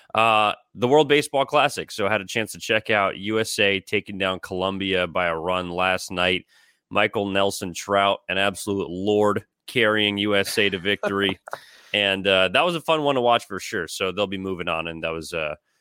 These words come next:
Speaker 1: that was a good time. But as we lock back into football, always have our minds on the forty-niners, of course. Um, and basically the, the free agency scorecard, if you will, Mark, has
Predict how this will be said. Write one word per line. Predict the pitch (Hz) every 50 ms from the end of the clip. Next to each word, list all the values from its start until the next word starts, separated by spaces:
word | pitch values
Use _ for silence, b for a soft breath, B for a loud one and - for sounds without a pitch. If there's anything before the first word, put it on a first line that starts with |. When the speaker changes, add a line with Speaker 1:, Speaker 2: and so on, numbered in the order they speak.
| _ _ -
Speaker 1:
that | 98
was | 104 95 95
a | 98
good | 78 90 82 -
time. | - 87 73 69 67 _ _ -
But | 156 160 113 - _ _ _ _
as | 131 139 147 143 117
we | 123 135 127
lock | 127 131 127 127 - _
back | 131 117 110 - -
into | 117 107 101 98
football, | - - 113 98 - - 101 92 92 - -
always | 151 160 165 151 131 117 107 98 -
have | 113 104 98 98
our | 95
minds | 92 95 92 92 92 90 85
on | 92 90
the | 90
forty-niners, | - - 95 95 92 90 85 85 85 85 82 80
of | 82 -
course. | - - 110 104 104 101 - - b b b b b b -
Um, | 101 101 98 92 90 87 87 - _
and | 120 117 110
basically | 135 156 170 - - 139 131 131
the, | 117 101 110 107 -
the | 90 107 98
free | - - 160 160 156 156
agency | 147 147 143 131 - 135 127
scorecard, | - - - - - 156 156 156 151 - - 139 127 120 110 - -
if | 147 143 - -
you | 120 113 107
will, | 104 117 135 143 139
Mark, | 120 107 101 90 85 87 90 - - b b b b b b b
has | - 113 110 104 107 104 104 104 - -